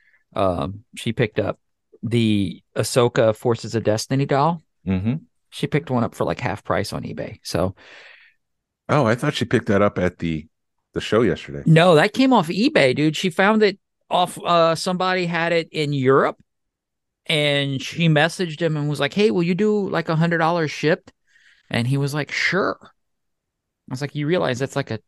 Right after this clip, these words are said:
Speaker 1: two hundred to three hundred dollar figure?"
Speaker 2: Yeah,
Speaker 1: He's like,
Speaker 2: she's
Speaker 1: "Oh, I
Speaker 2: got
Speaker 1: know."
Speaker 2: all,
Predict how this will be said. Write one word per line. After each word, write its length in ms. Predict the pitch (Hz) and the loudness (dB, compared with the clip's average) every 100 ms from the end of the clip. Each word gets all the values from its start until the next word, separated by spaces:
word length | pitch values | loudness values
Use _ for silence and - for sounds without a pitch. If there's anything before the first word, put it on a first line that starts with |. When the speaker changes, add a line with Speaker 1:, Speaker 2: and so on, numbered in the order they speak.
| _ | _
Speaker 1:
two 500 | - 147 139 143 139 | -8 -4 -2 -2 0
hundred 420 | 131 135 131 - | 0 2 0 -2
to 100 | - | -6
three 240 | 120 135 139 | -6 0 0
hundred 180 | 127 127 | 0 0
dollar 240 | 50 - | -2 -4
figure?" 420 | - - - - _ _ _ _ _ | -6 -6 -6 -14 _ _ _ _ _
Speaker 2:
Yeah, 120 | - | -16
Speaker 1:
He's 100 | - | -4
like, 80 | 170 | 0
Speaker 2:
she's 60 | 185 | 2
Speaker 1:
"Oh, 60 | 262 | 2
I 40 | |
Speaker 2:
got 60 | 294 | 2
Speaker 1:
know." 100 | 254 | 2
Speaker 2:
all, 160 | 269 | 2